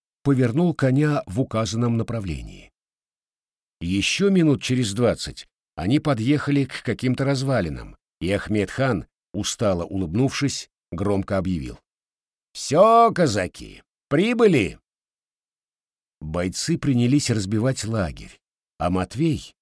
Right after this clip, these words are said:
привязав коней к какому-то камню, отправился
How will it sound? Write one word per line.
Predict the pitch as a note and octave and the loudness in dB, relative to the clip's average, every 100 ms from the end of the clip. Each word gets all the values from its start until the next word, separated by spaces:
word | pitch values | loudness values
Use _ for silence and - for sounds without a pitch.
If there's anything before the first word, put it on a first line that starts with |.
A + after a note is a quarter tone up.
| - | -4
привязав | F#2 F#2+ F#2+ G#2 - | -2 0 0 -2 -2
коней | G#2+ A2 A2+ F#2+ - _ _ - | -2 0 2 0 -4 _ _ -18
к | - | -8
какому-то | G#2+ - G2 F#2 F#2+ | -8 -4 -2 -2 -4
камню, | C#3+ C3 F2 A#1+ - _ | -2 -2 -2 -6 -16 _
отправился | - F#2+ - G2+ G2+ G2+ - | -6 -6 -2 0 0 -2 -2